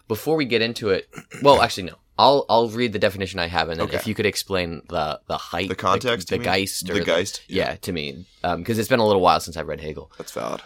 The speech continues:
Speaker 1: So Hegel says that art liberates the true content of phenomena from the pure <laughs> appearance and deception of this bad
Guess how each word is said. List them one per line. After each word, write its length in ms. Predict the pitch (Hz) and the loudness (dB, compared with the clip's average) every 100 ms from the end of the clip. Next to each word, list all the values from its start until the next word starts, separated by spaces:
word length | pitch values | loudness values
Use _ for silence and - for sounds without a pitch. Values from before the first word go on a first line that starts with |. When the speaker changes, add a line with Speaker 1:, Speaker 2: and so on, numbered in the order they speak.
| _ | _
Speaker 1:
So 360 | - 123 113 107 | 4 8 8 6
Hegel 520 | - 151 147 127 127 - | 2 2 2 2 0 -4
says 380 | 117 104 95 | 0 0 0
that 280 | - 85 85 _ _ _ _ _ _ | -2 -2 -2 _ _ _ _ _ _
art 300 | 101 110 - | 6 6 4
liberates 920 | - 104 160 156 104 101 - - - - | 0 2 2 4 4 4 -2 -16 -20 -12
the 140 | 92 | -12
true 380 | - - 117 127 | -10 -8 -2 -4
content 640 | - 135 156 180 170 147 | -2 2 2 2 -6 -4
of 120 | 135 135 | -4 -4
phenomena 760 | - 123 120 139 92 60 92 - _ _ _ _ _ _ | -4 0 0 0 -2 -2 -6 -12 _ _ _ _ _ _
from 460 | - 107 104 101 | 2 2 2 -2
the 80 | - | -6
pure 380 | - - 151 156 | -6 0 4 4
<laughs> 60 | |
appearance 720 | - - 123 131 113 - - - | 2 -6 0 2 2 -2 -14 -4
and 160 | 107 98 | -4 -2
deception 600 | 95 - 120 - 110 107 | -4 0 0 -2 -8 -4
of 280 | - 85 82 | -4 -6 -4
this 300 | 113 135 - | -4 -4 -10
bad 480 | - 104 107 104 | 0 4 4 2